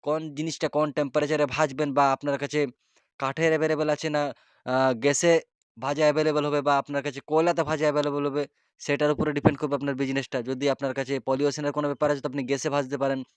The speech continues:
কয়লাতে ভাজতে পারেন, কাঠে ভাজতে পারেন। একটা মেশিনে কিন্তু আপনার সব রকমের যে সিস্টেম, সব রকমের সিস্টেম থাকবে। একটা মেশিনে আপনি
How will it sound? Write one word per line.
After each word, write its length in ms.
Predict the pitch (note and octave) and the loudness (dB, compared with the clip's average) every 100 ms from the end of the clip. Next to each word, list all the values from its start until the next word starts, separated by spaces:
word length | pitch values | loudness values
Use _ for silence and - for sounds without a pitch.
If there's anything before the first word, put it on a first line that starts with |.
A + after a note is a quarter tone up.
| _ | _
কয়লাতে 340 | C3+ C#3 C#3+ C#3+ | -2 0 0 0
ভাজতে 260 | C#3+ C3 | -2 -2
পারেন, 200 | C3+ C3+ | -2 -2
কাঠে 280 | C3 B2+ E3 | -2 -2 0
ভাজতে 260 | D3 C#3 C3+ | -2 -2 -2
পারেন। 220 | C3+ B2+ - _ - _ | -2 -2 -8 _ -20 _
একটা 300 | D#3+ F3 - | 0 0 2
মেশিনে 300 | F3 E3 F3 | 2 0 -2
কিন্তু 220 | D#3 E3+ D#3+ | -4 0 0
আপনার 240 | D3 D#3 | 2 0
সব 260 | - E3+ D#3+ | 2 2 2
রকমের 340 | E3 D#3 D3+ | 0 0 -4
যে 120 | C#3 | -4
সিস্টেম, 420 | C3 D3 - E3 D3 | -4 -6 -6 -8 -2
সব 240 | D#3 C#3 | 0 2
রকমের 240 | C#3 C#3 | 0 -4
সিস্টেম 320 | C3+ C3+ C#3+ C3+ | -6 -8 -6 -4
থাকবে। 340 | C#3+ D3 F3+ - _ _ - | -4 -2 -4 -6 _ _ 0
একটা 280 | D3 - E3 | 0 2 -2
মেশিনে 320 | D#3 F3 E3 | -2 0 2
আপনি 220 | D3+ E3 | 0 -2